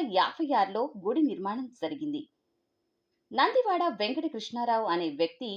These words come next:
గుడి నిర్మాణం చేయించారు. ఈ ఆలయంలో నిత్య నైవేద్యం, దీపారాధన జరుగుతుంది. ప్రతి గురు,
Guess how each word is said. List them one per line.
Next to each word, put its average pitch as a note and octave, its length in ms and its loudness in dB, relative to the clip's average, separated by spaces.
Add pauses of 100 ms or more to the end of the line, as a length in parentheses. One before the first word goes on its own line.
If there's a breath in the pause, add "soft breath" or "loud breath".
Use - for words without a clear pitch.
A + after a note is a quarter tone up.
(420)
గుడి G4+ 200 0 (140)
నిర్మాణం G#3+ 420 -2 (100)
చేయించారు. E3 560 -2 (640)
ఈ D#4 120 2 (300)
ఆలయంలో C4+ 460 2 (360)
నిత్య D4+ 260 -4 (100)
నైవేద్యం, G#3 540 -2 (320)
దీపారాధన B3+ 680 0 (200)
జరుగుతుంది. D3+ 500 -2 (580)
ప్రతి F4 300 4 (220)
గురు, B3+ 240 2